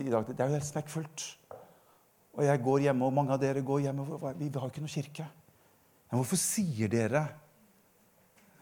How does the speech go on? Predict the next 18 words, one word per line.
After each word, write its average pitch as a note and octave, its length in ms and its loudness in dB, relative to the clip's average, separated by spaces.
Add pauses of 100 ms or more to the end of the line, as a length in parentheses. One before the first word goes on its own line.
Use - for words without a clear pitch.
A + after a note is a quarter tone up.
(100)
at A#2+ 160 -6
dere A#2+ 160 0
ikke B2 220 -4
har? D3 320 0 (4000)
Og A#2+ 80 4
jeg F3+ 100 10
måtte F#3+ 220 6
liksom F#3 180 4
bare, E3+ 300 8
Gud, E3+ 240 6 (580)
ja, B2 140 0 (180)
jeg, B2+ 300 4 (480)
ok, - 240 -6
jeg G#2 260 2
skjønner G2+ 460 -2
litt - 260 -12
hva F#2+ 160 -2
du F#2+ 120 -2